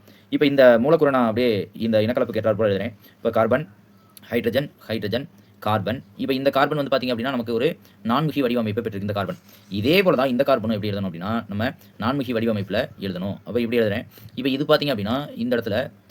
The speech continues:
நமக்கு இதுவும் ஒரு நான்முகி வடிவமைப்பு தான் பெற்றிருக்கு. அப்ப பொதுவாக ஒரு கார்பனுடைய இனக்கலப்பை வச்சு அந்த மூலக்கூறுடைய வடிவமைப்பை நம்ம குறிப்பிடலாம். இப்ப இதுல ஒரு கார்பனுக்கும் இன்னொரு கார்பனுக்கு இடையில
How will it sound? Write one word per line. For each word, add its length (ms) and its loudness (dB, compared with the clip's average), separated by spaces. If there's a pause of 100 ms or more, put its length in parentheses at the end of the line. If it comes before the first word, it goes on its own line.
(160)
நமக்கு 520 -2
இதுவும் 360 2
ஒரு 300 2
நான்முகி 260 0
வடிவமைப்பு 380 -2
தான் 220 -4
பெற்றிருக்கு. 400 -10 (280)
அப்ப 160 -4
பொதுவாக 560 4 (200)
ஒரு 160 0
கார்பனுடைய 580 0 (100)
இனக்கலப்பை 260 -2
வச்சு 340 -6 (120)
அந்த 180 -4
மூலக்கூறுடைய 400 -2
வடிவமைப்பை 440 -2
நம்ம 220 -2
குறிப்பிடலாம். 440 -6 (300)
இப்ப 180 0
இதுல 360 0
ஒரு 220 0
கார்பனுக்கும் 680 0
இன்னொரு 280 0
கார்பனுக்கு 460 0
இடையில 380 -2